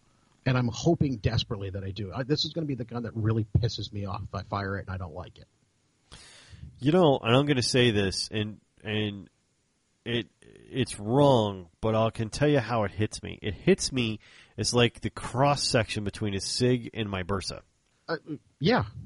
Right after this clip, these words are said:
Speaker 2: That's what it looks like to me. You know, 'cause it's got the, the deep strap on it, and it's got the, the kinda swooping,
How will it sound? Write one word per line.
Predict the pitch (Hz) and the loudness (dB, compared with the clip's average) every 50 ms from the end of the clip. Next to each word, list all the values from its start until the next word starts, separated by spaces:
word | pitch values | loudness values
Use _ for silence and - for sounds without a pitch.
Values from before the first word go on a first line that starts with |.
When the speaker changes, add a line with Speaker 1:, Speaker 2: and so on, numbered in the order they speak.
| - - - - - - - _ _ _ _ _ - | -12 -12 -14 -16 -18 -20 -20 _ _ _ _ _ -6
Speaker 2:
That's | 117 117 120 127 - - | 0 2 2 2 2 4
what | 135 131 131 | 4 6 6
it | 120 | 6
looks | 113 110 113 110 - - | 6 2 2 2 0 -4
like | 104 85 78 - - | -6 -6 -8 -8 -12
to | - 98 | -14 -14
me. | 85 76 60 - - _ _ _ _ _ _ _ _ _ _ _ - | -12 -12 -14 -16 -18 _ _ _ _ _ _ _ _ _ _ _ -8
You | 113 107 | -6 -4
know, | 107 107 | -4 -4
'cause | - - 113 110 | -6 -6 -6 -4
it's | 117 - - | -4 -6 -4
got | - 143 139 139 135 - | 0 2 4 4 2 2
the, | - 127 117 110 104 95 | 2 2 4 4 2 0
the | - 110 | -4 -6
deep | 92 - 113 113 117 - _ _ _ _ _ _ _ _ _ _ _ _ - | -4 -2 -2 -2 -2 -4 _ _ _ _ _ _ _ _ _ _ _ _ -10
strap | - - - - 113 98 98 101 101 - 120 | -10 -8 -6 -4 -4 -2 -2 -2 -2 -2 -2
on | 107 104 104 104 | -2 -2 -2 -2
it, | 104 104 107 104 101 - | -2 -2 -2 -4 -4 -6
and | 80 98 | -6 -10
it's | 98 95 - - | -8 -8 -8 -6
got | - 110 101 101 104 - | -4 -2 -2 -2 -4 -4
the, | - 107 98 92 92 | -4 -4 -2 -4 -4
the | 87 98 101 | -6 -8 -8
kinda | - - 120 104 95 | -6 -4 -4 -4 -4
swooping, | - - - - 107 110 110 - - 113 107 101 101 98 92 | -6 -8 -6 -4 -2 -4 -2 0 0 0 0 0 -4 -8 -10